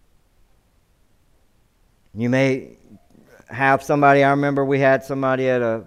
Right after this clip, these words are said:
uh, we were doing, me and Vic were doing security for a show and, and, uh, ho-, basically hospitality, uh, for it. And the guy that came in, that was coming in to speak, had tattoos all over his face.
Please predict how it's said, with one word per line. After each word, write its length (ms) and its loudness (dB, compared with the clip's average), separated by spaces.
uh, 360 -14
we 140 -8
were 140 -4
doing, 360 -6
me 180 -6
and 300 -10
Vic 280 -8
were 100 -10
doing 280 -10
security 540 -10
for 260 -12
a 20 -18
show 480 -8
and, 260 -14
and, 260 -14
uh, 180 -14
ho-, 180 -12
basically 500 -12
hospitality, 720 -10
uh, 100 -10
for 340 -6
it. 60 -10
And 100 -14
the 40 -12
guy 280 -6
that 140 -12
came 300 -10
in, 140 -10
that 100 -12
was 100 -18
coming 300 -10
in 60 -12
to 40 -16
speak, 300 -12
had 180 -10
tattoos 460 -10
all 180 -8
over 160 -12
his 120 -14
face. 360 -18